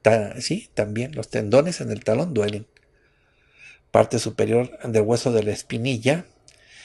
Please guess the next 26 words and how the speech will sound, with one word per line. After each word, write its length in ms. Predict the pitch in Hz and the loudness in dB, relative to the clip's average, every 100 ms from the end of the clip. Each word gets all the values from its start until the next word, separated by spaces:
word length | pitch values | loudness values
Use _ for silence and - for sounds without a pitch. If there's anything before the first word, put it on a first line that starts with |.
| - _ | -20 _
en 140 | 123 110 | 0 2
la 160 | 107 | 4
parte 260 | 117 117 127 | 4 4 0
inferior 320 | 110 113 120 | 0 2 4
de 120 | 120 | 2
la 220 | 107 101 | 0 0
pierna, 500 | - 139 123 147 175 _ _ _ _ _ - | 2 2 2 -4 -8 _ _ _ _ _ -6
en 100 | 113 | -2
el 140 | 110 - | -2 0
tendón 380 | 110 107 120 | -4 -2 -4
de 80 | 117 | -4
Aquiles 560 | 104 - 156 123 107 - | -4 -4 -4 -4 -6 -8
también 360 | 101 107 113 | -10 -8 -6
hay 100 | 110 | -6
dolor. 340 | 110 113 131 113 - - _ _ _ _ _ - - _ _ | -4 0 0 0 -8 -20 _ _ _ _ _ -20 -20 _ _
Bueno, 260 | - 117 - | -2 -2 0
vamos 220 | 101 104 | -4 -4
a 60 | 110 | -4
hacer 200 | 117 113 | -2 -2
nuestra 300 | 110 107 95 | -2 -4 -6
fórmula 560 | - 135 127 135 147 | 2 2 2 -2 -2
para 180 | - 104 | -2 -4
este 220 | 104 - | -2 -4
propósito 720 | - - 196 - 120 127 - 120 | -4 -6 -2 0 0 0 -2 -2
de 100 | 101 | -2
erradicar, 680 | 101 101 101 123 127 147 | -4 -4 -2 0 0 -2